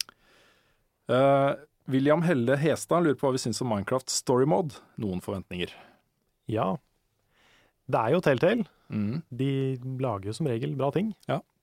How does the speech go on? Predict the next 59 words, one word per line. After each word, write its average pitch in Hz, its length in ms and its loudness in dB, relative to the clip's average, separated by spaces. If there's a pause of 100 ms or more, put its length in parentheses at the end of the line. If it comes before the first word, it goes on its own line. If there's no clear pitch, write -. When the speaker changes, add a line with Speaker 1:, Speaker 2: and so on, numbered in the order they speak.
(320)
Speaker 2:
Jeg 143 100 0
merker 135 220 -2
at 135 100 -6
den 135 140 -4
oppskriften 117 480 -6
deres 139 200 -4
begynner 135 280 -2
å 151 40 -4
bli 160 100 -2 (200)
litt - 180 -14
sånn, 160 280 2 (760)
det 139 80 0
begynner 151 180 4
å 175 40 4
bli 185 80 4 (100)
litt 165 180 -2
for 185 160 -2
tydelig 147 320 2
at 147 140 -4
valgene 113 340 0
dine 131 140 -2
har 131 140 -2
veldig 120 260 -4
lite 110 160 -4
å - 20 -4
si. 139 140 2 (720)
Spesielt 127 400 -2
i 131 80 2
Game 120 160 0
of - 60 -4
Thrones 143 400 -2 (240)
så 135 100 -4
føler 117 220 -2
jeg 120 100 -4
liksom 110 160 -6
at - 200 -16 (680)
hver 120 160 2
gang 110 100 -2
jeg 110 80 -2
tar 113 140 0
et 110 80 -4
valg, 107 240 -6
så 123 100 -6
ender 101 200 -6
jeg 98 80 -8
opp - 80 -20
på 120 80 -2
samme 107 180 -4
sted 110 240 -8
uansett. - 460 -8 (680)
Og 113 80 -4
det 117 80 -2
blir 117 160 0
liksom 113 240 -2
litt 139 160 -2
tydeligere 110 380 -2
for 117 100 -2
hvert 113 140 -6
spill. 139 180 0